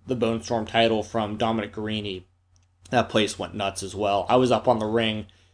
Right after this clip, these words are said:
hitting the ring. That was ma-, that was one of my favorite moments as well of, uh, two thousand eighteen, for sure. I love all those shows at sup. I, I really, really do. And, uh, another highlight of two thousand and eighteen.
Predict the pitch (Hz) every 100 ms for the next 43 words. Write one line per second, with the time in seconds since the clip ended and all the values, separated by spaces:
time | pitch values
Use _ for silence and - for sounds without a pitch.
0 | _ - 127 107 101 110 110 107 120 131
1 | 117 113 120 113 156 160 147 117 110 127
2 | 107 107 110 101 95 95 104 104 95 90
3 | 90 87 90 90 107 101 90 92 92 90
4 | - 95 92 92 - 92 - 104 90 85
5 | _ _ _ _ _ _ - 135 135 117
6 | 107 104 98 107 98 92 85 - 101 90
7 | - - 98 98 107 123 107 95 98 92
8 | 92 95 92 92 _ _ _ _ _ _
9 | _ _ _ 131 117 101 92 90 _ _
10 | _ _ _ _ 123 117 104 98 131 151
11 | 156 135 123 117 107 104 92 - 113 101
12 | 92 - - 127 117 110 104 104 101 110
13 | 107 104 104 - 104 101 92